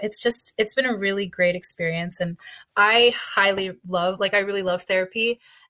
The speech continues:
and actually, like, look forward to the sessions because it's always so enlightening for me. So I'm really glad that, like, the stigmas around mental health are starting to be reduced. And I hope that continues more because,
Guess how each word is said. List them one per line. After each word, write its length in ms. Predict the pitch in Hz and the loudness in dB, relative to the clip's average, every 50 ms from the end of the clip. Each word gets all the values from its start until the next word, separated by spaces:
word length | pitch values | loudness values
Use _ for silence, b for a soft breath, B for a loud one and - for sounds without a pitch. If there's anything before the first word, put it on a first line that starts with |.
| b | b
and 420 | - 185 185 180 180 180 180 180 - - - | 0 2 2 2 2 0 -2 -6 -8 -4 -2
actually, 300 | 190 190 - - - 220 | -2 0 2 2 2 4
like, 180 | 196 180 175 - | 2 2 2 0
look 160 | 185 180 - | -2 -4 -4
forward 320 | - - 180 170 175 180 | -6 -6 -4 -4 -4 -4
to 120 | - - - | -4 -2 0
the 100 | 233 220 | 0 0
sessions 640 | - - 196 190 196 - - 196 185 190 190 185 | 2 2 0 0 2 0 0 0 -2 -4 -6 -6
because 240 | 185 185 - 208 190 | -6 -6 -4 -4 -4
it's 140 | 190 - - | -4 -2 0
always 420 | - 190 190 196 202 202 - - | 4 4 4 4 4 2 2 0
so 220 | - - 190 180 180 | 2 2 4 4 2
enlightening 580 | 175 170 165 165 165 - 185 190 196 202 208 | 2 0 -4 -4 -6 -6 -6 -8 -8 -8 -8
for 140 | - 220 214 | -10 -10 -10
me. 280 | 214 214 220 226 226 - b b b b b b b b | -6 -6 -6 -6 -8 -10 b b b b b b b b
So 580 | b - - - 190 185 185 180 175 175 180 180 - _ _ _ _ _ _ - | b -2 -2 0 2 2 4 4 2 0 -2 -6 -12 _ _ _ _ _ _ -2
I'm 100 | 214 226 | 0 2
really 180 | 233 233 247 240 | 2 4 2 2
glad 340 | 240 208 196 196 196 190 | 4 4 6 4 4 4
that, 180 | 190 185 185 - | 2 0 0 0
like, 320 | 185 180 180 175 - - _ _ _ | 0 -2 -2 -2 -6 -18 _ _ _
the 340 | - 185 185 180 175 170 175 | 2 4 4 4 4 2 2
stigmas 800 | - - - - - - 185 180 185 202 208 214 220 226 233 233 | 0 0 0 -2 -2 -2 -2 -2 -2 -4 -4 -2 0 0 0 2
around 260 | 220 220 220 220 220 214 | 2 4 4 4 4 2
mental 220 | 220 226 233 233 | 0 -2 -2 -2
health 260 | 220 220 208 214 214 202 | 0 0 0 0 -2 -2
are 80 | 190 | -2
starting 440 | 185 - - 185 180 180 185 185 180 - - | -2 0 0 2 2 2 0 0 0 -2 -2
to 400 | - 185 175 170 170 170 165 170 B B B B B B _ - | -2 -2 -4 -4 -2 -4 -4 -6 B B B B B B _ -2
be 180 | - 190 185 | 0 0 0
reduced. 760 | 180 180 175 - - 170 170 185 240 262 - - - - - b b b b b b | 0 -2 -6 -6 -6 -8 -6 -4 -2 -2 -2 -2 -2 -4 -8 b b b b b b
And 120 | 190 190 | -2 -2
I 40 | 185 | 0
hope 320 | 196 202 196 202 202 _ - | 0 0 -2 -2 -2 _ 0
that 240 | 196 180 180 - | 0 0 0 -2
continues 640 | - 208 190 185 - - 180 175 180 190 190 - - | -4 -8 -6 -4 -4 -4 -6 -8 -6 -6 -6 -6 -4
more 200 | 208 214 214 214 | -2 -2 -2 -2
because, 420 | 214 208 202 - 190 175 175 - | -2 -6 -4 -2 0 0 0 0